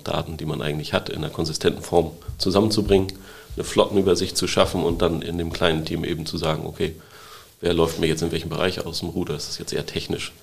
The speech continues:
oder ist es jetzt eher operationell? Und vor allen Dingen, was danach? Äh, danach muss ich eine Kommunikation anstoßen, die, das haben wir gehört, nicht jeder mag die Klausel, äh, nicht jeder wird, ohne seinen Charterer zu informieren, langsamer fahren, um seinen C I I in den Griff zu kriegen, davon gehe ich aus.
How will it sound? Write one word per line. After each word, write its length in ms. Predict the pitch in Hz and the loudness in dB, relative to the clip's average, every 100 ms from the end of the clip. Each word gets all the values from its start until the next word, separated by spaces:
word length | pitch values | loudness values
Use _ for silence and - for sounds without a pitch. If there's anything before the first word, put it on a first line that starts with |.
| - _ _ | -20 _ _
oder 160 | - 90 | -6 -2
ist 140 | 80 | -2
es 120 | - - | -2 -2
jetzt 560 | 76 69 - - - | -2 -4 -2 0 2
eher 200 | 90 85 | 4 4
operationell? 840 | - 90 87 - 87 95 107 113 - - - - | 2 2 2 4 6 8 8 6 -4 -18 -18 -8
Und 120 | 95 | 2
vor 100 | 92 | 4
allen 80 | 90 | 6
Dingen, 100 | 87 | 4
was 140 | 85 | 2
danach? 440 | 85 87 87 85 - - | 2 4 4 2 -8 -10
Äh, 220 | 85 78 | -6 -4
danach 240 | 85 90 90 | 0 2 4
muss 180 | 87 | 2
ich 60 | 78 | 0
eine 100 | 82 | -4
Kommunikation 760 | 87 87 76 82 - 92 92 - | 2 2 2 0 0 4 4 4
anstoßen, 680 | 95 - 101 95 - 92 | 2 2 2 2 4 2
die, 300 | 90 90 92 - - - _ _ | 0 0 0 -4 -10 -20 _ _
das 180 | - - | -8 -2
haben 120 | 92 | -2
wir 80 | 85 | 0
gehört, 320 | 82 85 101 | 0 2 2
nicht 140 | 87 - | 2 2
jeder 200 | 87 87 | 2 4
mag 240 | 90 95 | 4 2
die 80 | 101 | -2
Klausel, 460 | - 98 98 101 98 - - - - 92 | 2 4 4 2 -2 -10 -16 -18 -12 0
äh, 180 | 92 | 4
nicht 180 | 90 87 | 4 4
jeder 260 | 87 90 85 | 4 4 4
wird, 320 | 90 - - | 2 -2 -2
ohne 180 | 90 85 | 0 2
seinen 220 | 85 85 | 2 0
Charterer 380 | - 92 87 87 | 2 2 4 0
zu 120 | 85 | 0
informieren, 400 | 82 85 87 85 | -2 0 2 2
langsamer 440 | 82 92 95 92 | 2 2 2 2
fahren, 280 | 87 95 87 | 2 0 2
um 140 | 85 85 | 0 -2
seinen 240 | 82 80 | -2 -4
C 140 | - | -2
I 40 | - | 0
I 300 | 76 - 90 | 2 2 2
in 100 | 92 | 0
den 20 | |
Griff 180 | - 98 | -4 -4
zu 100 | - | -6
kriegen, 240 | - 87 | -4 -4
davon 240 | 90 - 85 | -4 -6 -2
gehe 140 | 85 | 0
ich 160 | 85 - | 0 2
aus. 240 | 101 - | 0 0